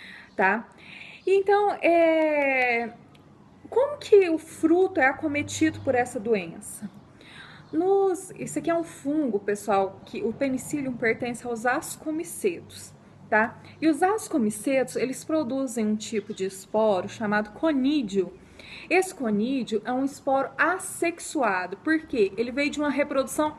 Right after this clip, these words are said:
assexuada do fungo, então produziu um esporo assexuado.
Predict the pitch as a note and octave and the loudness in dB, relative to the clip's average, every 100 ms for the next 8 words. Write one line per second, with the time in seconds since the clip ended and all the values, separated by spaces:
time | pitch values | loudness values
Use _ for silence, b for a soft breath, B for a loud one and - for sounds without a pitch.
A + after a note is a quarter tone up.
0 | - F4 G4 - F4+ F4+ - E4 B3+ C4 | -2 -2 0 0 -2 -2 -4 0 2 2
1 | C4+ C4 D#4+ - C4 G3 E3+ - B B | 0 -6 -6 -2 -2 -2 -6 -16 B B
2 | B B A3 A#3 C4+ C#4+ B3 A#3 C#4 C#4+ | B B 0 2 2 2 0 0 -2 -4
3 | - B3+ C4 D4+ D4+ E4 - - C4 - | -4 0 0 0 -2 -6 -6 -6 -6 -6
4 | - | -12